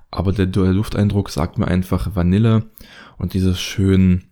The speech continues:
schön angenehme, zarte, cremige, wärmende Sandelholz, was dann ganz klar mit in den Vordergrund rückt.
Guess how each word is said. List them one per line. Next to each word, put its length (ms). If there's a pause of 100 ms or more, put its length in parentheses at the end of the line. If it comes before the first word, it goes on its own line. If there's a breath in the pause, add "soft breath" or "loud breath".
(120)
schön 420
angenehme, 640
zarte, 520
cremige, 880
wärmende 520
Sandelholz, 580
was 140
dann 140
ganz 280
klar 220
mit 160
in 100
den 140
Vordergrund 560
rückt. 260